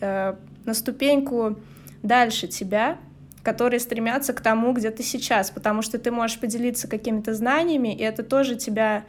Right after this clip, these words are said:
выращивает определенным образом. А, и оставшуюся четверть времени угадайте, <laughs> с кем нужно общаться, с собой, правильно. Вот, и мне кажется, это вот такой идеальный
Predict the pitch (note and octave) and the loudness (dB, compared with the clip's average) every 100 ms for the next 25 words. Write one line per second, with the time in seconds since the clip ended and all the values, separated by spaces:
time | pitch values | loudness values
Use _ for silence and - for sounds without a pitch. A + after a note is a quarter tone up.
0 | - - - G#3 A3+ G#3+ G#3 - F3+ - | -18 -20 -10 -2 2 2 0 -6 -8 -12
1 | - - - G3 A3 G#3+ G3+ G3 G#3 G3+ | -14 -12 -6 -2 0 2 2 2 0 -2
2 | F#3+ F#3 - - - - - - - - | -4 -6 -8 -12 -18 -20 -20 -20 -20 -16
3 | - G3+ G3 - C4+ F#4 G4 - - - | -4 -2 -2 0 4 4 4 -2 -8 -2
4 | G#3+ - C#4+ E4+ F4 - C#4 C4+ C4+ A#3 | 0 4 2 4 -2 -2 2 2 2 -4
5 | A#3+ A3 D4+ D#4 C4 A3 G#3 G3+ C4 D4+ | -2 0 2 4 2 2 2 2 4 2
6 | - A#3+ A#3+ - - A3+ G#3 A#3+ - - | 2 0 -2 -6 -6 -4 -4 -4 -8 -2
7 | B3 C4 B3 B3 A#3 G#3+ G#3+ C4+ B3 A3+ | 0 2 2 0 0 -2 -2 -2 -2 -4
8 | - - G3+ G#3+ C#4 A3 - G#3 G3 G3+ | -10 -6 -4 -2 -2 -2 -6 -4 -4 -6
9 | - - - - - - - A3 G3+ G3 | -10 -18 -20 -20 -18 -14 -4 2 2 2
10 | G#3 A#3+ B3+ C#4+ D4 - B3+ B3 B3 A#3+ | 4 4 8 8 8 6 4 4 0 2
11 | C4 C#4 C4 G#3+ A#3+ B3+ B3 G#3+ G3+ G3 | 2 6 4 4 6 6 6 2 0 0
12 | G3 | -2